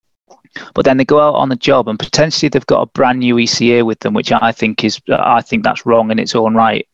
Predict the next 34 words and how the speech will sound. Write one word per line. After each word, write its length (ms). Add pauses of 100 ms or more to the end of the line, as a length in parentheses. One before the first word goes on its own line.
(100)
Um, 460 (1700)
but 200 (1120)
they've 160
got 180
nobody 360
else. 460 (760)
They 100
go 220
home 320
to 120
maybe 260
as 80
a 40
one-bed 460
house 480 (160)
on 160
their 180
own 400 (460)
because 280
their 100
family 380
lives 220
two 200
hundred 280
miles 300
away. 420
And 100
yes, 260
you've 100
got 180
Zoom. 340
Yes, 220
you've 140
got 180